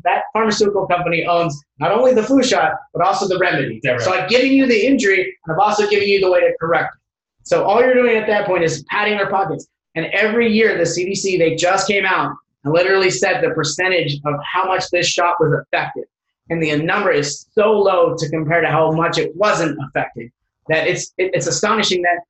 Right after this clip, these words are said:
Speaker 1: people even still go get a, a shot
Speaker 2: Oh, it's
Speaker 1: when, when you know the difference is so low. Like, you, you, you put out a number, say six percent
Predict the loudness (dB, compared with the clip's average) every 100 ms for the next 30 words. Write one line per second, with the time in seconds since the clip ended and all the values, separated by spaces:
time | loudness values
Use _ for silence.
0 | _ -8 -2 0 0 -2 -4 -2 -2 -2
1 | -2 0 2 2 2 0 -4 -2 0 0
2 | 0 -2 -2 -2 -4 -10 -4 -2 0 0
3 | 2 2 2 2 2 0 0 0 0 -8
4 | -20 0 2 4 4 4 4 0 -2 -10
5 | -8 -6 -4 -4 0 0 2 2 2 2
6 | 2 2 2 2 0 -10 -10 -4 -2 -2
7 | 0 0 2 0 2 0 0